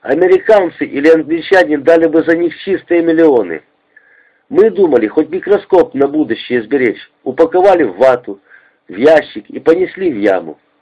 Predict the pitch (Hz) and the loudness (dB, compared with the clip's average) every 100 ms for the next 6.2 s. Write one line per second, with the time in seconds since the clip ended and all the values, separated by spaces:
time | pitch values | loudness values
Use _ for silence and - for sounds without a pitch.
0 | _ _ - 165 165 202 170 - 160 170 | _ _ 0 0 2 0 0 0 2 2
1 | 101 113 143 156 123 - 180 - 104 - | 0 0 2 2 0 -6 -8 -8 -10 -10
2 | 123 139 233 262 117 220 233 87 - _ | -6 0 2 0 -2 0 2 0 -4 _
3 | _ - 139 151 156 156 127 113 101 120 | _ -2 0 2 2 0 0 -4 -8 -8
4 | 110 127 135 117 98 - 90 95 - 120 | -6 -4 -6 -10 -14 -16 -8 -8 -4 0
5 | 151 170 127 98 - 127 143 127 107 87 | 4 4 2 -4 -10 -6 0 2 2 -2
6 | 76 | -10